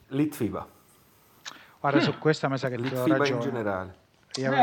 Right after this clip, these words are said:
Speaker 3: Eh.
Speaker 2: detto Vasco,
Speaker 1: Perché
Speaker 2: ma
Speaker 1: possono essere, tra virgolette, un po' graffianti, no? Rustici, Litfiba.
Speaker 2: Sì,
Speaker 1: Poi
Speaker 2: sì,
Speaker 1: c'hanno anche
Speaker 2: sì.
Speaker 1: quella parte un po' d'eleganza, la samba, la cosa, ste cose qui.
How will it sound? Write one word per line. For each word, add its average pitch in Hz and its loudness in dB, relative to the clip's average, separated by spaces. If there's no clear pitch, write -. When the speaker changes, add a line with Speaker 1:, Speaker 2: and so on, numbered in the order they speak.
Speaker 3:
Eh. 175 10
Speaker 2:
detto 143 4
Vasco, 131 2
Speaker 1:
Perché 135 6
Speaker 2:
ma 117 -2
Speaker 1:
possono 139 4
essere, 131 6
tra 131 2
virgolette, 123 4
un 110 -8
po' 113 4
graffianti, 113 0
no? 107 0
Rustici, 98 -4
Litfiba. 113 0
Speaker 2:
Sì, - -4
Speaker 1:
Poi 143 2
Speaker 2:
sì, 123 -4
Speaker 1:
c'hanno 107 0
anche 120 0
Speaker 2:
sì. 123 -6
Speaker 1:
quella 117 2
parte 113 0
un 113 -2
po' 110 2
d'eleganza, 101 -2
la 90 -6
samba, 90 -8
la 80 -12
cosa, - -10
ste - -14
cose - -12
qui. - -14